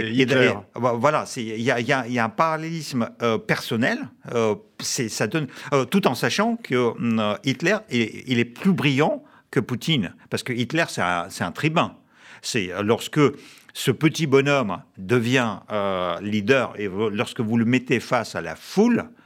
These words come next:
Speaker 1: il est capable de, de, d'haranguer cette foule.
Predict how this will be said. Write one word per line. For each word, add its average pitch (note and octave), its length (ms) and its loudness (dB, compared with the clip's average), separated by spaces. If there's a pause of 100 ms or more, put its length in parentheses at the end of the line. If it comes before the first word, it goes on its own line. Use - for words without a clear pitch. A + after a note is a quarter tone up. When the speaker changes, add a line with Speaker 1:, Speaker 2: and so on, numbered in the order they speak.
(380)
Speaker 1:
il A#2+ 180 2
est G#2 80 2
capable G2+ 640 -2
de, G2 340 0
de, F#2 240 -4 (220)
d'haranguer C3 500 2
cette A#2+ 240 -6
foule. - 300 -14